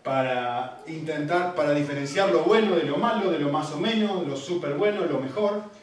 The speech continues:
Entonces, este texto, para mí, es una especie de termómetro, que evidentemente un termómetro sirve cuando nosotros vemos a nuestro niño o nuestra niña que está enfermo, más o menos nos damos cuenta y decimos, tocamos acá, "me parece que tiene fiebre".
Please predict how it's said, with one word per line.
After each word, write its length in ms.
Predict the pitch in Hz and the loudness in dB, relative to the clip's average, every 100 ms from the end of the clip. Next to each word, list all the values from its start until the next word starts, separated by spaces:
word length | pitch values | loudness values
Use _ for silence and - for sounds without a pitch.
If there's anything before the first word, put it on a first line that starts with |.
| - - - | -20 -20 -12
Entonces, 600 | 147 190 180 170 - - - - - - - _ - - | -4 -2 0 -2 -4 -10 -20 -20 -20 -20 -20 _ -14 -4
este 260 | 208 220 | -2 -2
texto, 680 | 214 247 254 - 170 214 214 - | 2 2 2 0 -2 -2 -6 -8
para 140 | 135 156 | -6 0
mí, 360 | 175 - - - - _ - - - | 0 -2 -8 -18 -20 _ -20 -20 -12
es 160 | 185 | -8
una 100 | 233 | -4
especie 380 | 190 233 214 208 | -2 -2 -2 0
de 60 | 175 | 2
termómetro, 720 | 170 262 175 147 135 - - - - _ _ - - _ _ | 2 2 0 0 -2 -4 -8 -14 -20 _ _ -20 -20 _ _
que 380 | - 156 151 - | -4 0 0 -2
evidentemente 520 | 143 175 190 208 214 | -2 0 0 2 2
un 80 | 208 | 0
termómetro 520 | 175 165 202 202 196 185 | 0 2 2 0 -2 -4
sirve 280 | - 196 | -4 -2
cuando 180 | 175 143 | 0 0
nosotros 300 | 143 175 170 | -2 -4 -2
vemos 260 | 165 160 143 | -2 -4 -2
a 40 | |
nuestro 260 | 143 139 135 | -4 -6 -6
niño 360 | 151 165 151 147 | -2 -2 -2 -4
o 160 | 143 | -4
nuestra 240 | 139 127 131 | -4 -6 -6
niña 240 | 151 151 | -4 -2
que 80 | 131 | -4
está 140 | 143 | -4
enfermo, 600 | 147 165 175 170 170 170 | -2 4 4 4 2 0
más 420 | 131 135 156 190 185 | -2 0 2 0 0
o 40 | |
menos 220 | 175 185 | 0 2
nos 80 | 180 | 2
damos 240 | 156 175 170 | 0 0 0
cuenta 260 | 190 185 | 0 0
y 60 | 170 | -2
decimos, 300 | 147 170 147 | -2 -2 -4
tocamos 400 | 135 170 339 294 | -4 -2 0 0
acá, 180 | 165 165 320 | -2 -2 -6
"me 80 | 339 | -8
parece 320 | 339 - 214 | -2 -2 -2
que 80 | 208 | -2
tiene 180 | 175 170 | -2 -2
fiebre". 400 | 156 147 107 107 | 0 0 0 -4